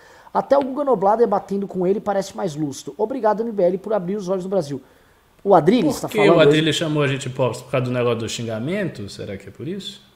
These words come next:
Speaker 1: Não sei, não, não, porque ele sempre acha que nós somos, nós somos hipó-, o Constantino adora falar, "Esses hipócritas do M B L também", porque, assim, é um pessoal que tá surtado ali e, assim,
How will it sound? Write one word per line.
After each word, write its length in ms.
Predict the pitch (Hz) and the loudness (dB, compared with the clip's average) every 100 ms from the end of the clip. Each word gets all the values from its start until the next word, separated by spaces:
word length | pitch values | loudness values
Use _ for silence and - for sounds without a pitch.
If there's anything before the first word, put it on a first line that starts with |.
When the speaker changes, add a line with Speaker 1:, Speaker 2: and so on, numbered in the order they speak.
| _ _ _ - | _ _ _ -10
Speaker 1:
Não 160 | 349 | -8
sei, 320 | 226 - 233 | -6 2 4
não, 200 | 302 370 | 4 4
não, 120 | 381 349 | 4 2
porque 220 | 311 320 | 2 0
ele 80 | 262 | 0
sempre 240 | 311 294 | 0 0
acha 180 | 247 226 | -2 -2
que 120 | 202 | -4
nós 100 | 208 | -4
somos, 180 | 202 180 | -4 -4
nós 120 | 175 | -4
somos 160 | 185 165 | -2 -4
hipó-, 240 | 156 170 | 2 4
o 160 | 175 156 | 4 4
Constantino 400 | 196 - 170 220 | 0 -2 -6 -4
adora 120 | 220 | 2
falar, 220 | 202 - - | 2 0 -2
"Esses 300 | 285 277 247 | 0 0 -2
hipócritas 600 | 262 302 311 262 269 247 | 2 6 6 4 0 0
do 60 | 269 | -2
M 120 | 254 | 0
B 120 | 214 | 4
L 360 | 240 294 302 208 | 6 6 4 2
também", 420 | - 220 320 302 - - - | -6 -4 -2 -4 -8 -20 -8
porque, 600 | 240 - - 294 254 214 - _ _ - 294 - _ _ | -6 -6 -2 6 6 6 -6 _ _ -16 -16 -16 _ _
assim, 300 | 247 247 320 | -8 -4 -2
é 40 | 320 | -2
um 80 | 311 | 0
pessoal 400 | 277 - 233 208 | 0 0 0 0
que 80 | |
tá 80 | - | -2
surtado 600 | 185 202 - 165 151 131 | -6 -4 -2 0 0 0
ali 340 | 123 139 165 135 | -4 -2 -4 -4
e, 240 | 135 131 | -4 -2
assim, 400 | 127 - 139 120 | -4 -6 -10 -10